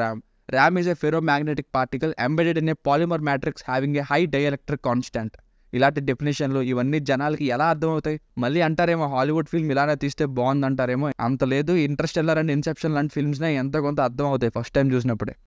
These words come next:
ఇక too much complexity. ఫస్ట్ ఫైట్ ఒక దగ్గర స్టార్ట్ అయితే, ఇంకో దగ్గర సర్కస్ అంటూ తీసుకెళ్ళి ఫైట్ అయ్యి జరిగి మళ్ళీ అక్కడికే వస్తుంది. ఎందుకు అలా తీసారో తెలీదు. ఆ ఫైట్ కూడా అంత గొప్పగా లేవు. అసలు overall మూవీలో ఫైట్సే అంత గొప్పగా లేవు. కల్కి సినిమా లాగా ప్రభాస్ గారికి బుజ్జి ఎలానో, ఇక్కడ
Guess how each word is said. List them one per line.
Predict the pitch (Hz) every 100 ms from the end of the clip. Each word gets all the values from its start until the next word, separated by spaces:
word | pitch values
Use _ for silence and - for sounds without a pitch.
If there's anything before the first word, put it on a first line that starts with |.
| _ _
ఇక | -
too | 127 147 170
much | 185 -
complexity. | 165 143 143 135 113 110 - _ _ _
ఫస్ట్ | 147 - 196
ఫైట్ | 196 190
ఒక | 175
దగ్గర | 160 160
స్టార్ట్ | 165 151 147
అయితే, | 151 139 123
ఇంకో | 120 143 151
దగ్గర | 143 151
సర్కస్ | 160 139 - 156 160
అంటూ | 151
తీసుకెళ్ళి | 147 135 - 135 127 123
ఫైట్ | 120 139
అయ్యి | 143 123 - _
జరిగి | 117 120 135 143 127 - 117
మళ్ళీ | 117 135 156
అక్కడికే | 123 - 143 147 131
వస్తుంది. | - 131 117
ఎందుకు | 123 139
అలా | 139 135
తీసారో | 131 131 127
తెలీదు. | 113 113 147
ఆ | 120
ఫైట్ | 113 123 131
కూడా | 135 135
అంత | 127
గొప్పగా | 120 113 - 123
లేవు. | 110 - -
అసలు | 127 131
overall | 127 139 175 175
మూవీలో | 170 170 143
ఫైట్సే | 139 143
అంత | 160 147
గొప్పగా | 127 117 120 107
లేవు. | 101 - -
కల్కి | 151 175 202
సినిమా | 190 196 185
లాగా | 185 180
ప్రభాస్ | 143 170 165
గారికి | 170 165 139
బుజ్జి | 131 147 151
ఎలానో, | 139 135 117 - _ _ _
ఇక్కడ | 131 -